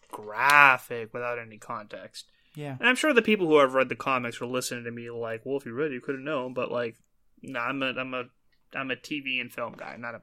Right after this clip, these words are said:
Speaker 1: comic guy.
Speaker 2: Yeah.
Speaker 1: And I, I get why they went as far as they did. Honestly, the mountain scene and the train scene,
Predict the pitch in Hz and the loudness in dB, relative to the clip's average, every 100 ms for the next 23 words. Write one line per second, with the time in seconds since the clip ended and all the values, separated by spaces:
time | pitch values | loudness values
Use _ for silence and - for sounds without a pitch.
0 | - - 110 - - - _ - - _ | -14 -14 -14 -16 -18 -18 _ -20 -20 _
1 | 143 131 - _ - - _ - - 156 | -12 -12 -14 _ -20 -20 _ -20 -6 -4
2 | 139 131 127 123 - _ _ _ _ _ | -2 -4 -6 -12 -20 _ _ _ _ _
3 | _ _ _ _ _ _ _ _ _ _ | _ _ _ _ _ _ _ _ _ _
4 | - - 147 202 160 - 131 147 - - | -6 0 4 4 4 -6 -2 0 0 -4
5 | 120 117 127 147 151 151 151 156 - 151 | -6 0 2 2 2 2 0 -4 -4 -6
6 | - 160 160 165 - 165 160 170 175 165 | -2 0 0 -2 -4 -6 -2 -2 -2 -4
7 | - - 143 165 165 175 170 139 123 123 | -10 0 2 2 0 -2 -2 -2 0 0
8 | - 147 - 156 151 139 131 131 - 127 | 0 -4 -4 -4 -4 -6 -6 -8 -4 -4
9 | 131 139 143 143 147 147 143 | -4 -6 -6 -6 -6 -8 -12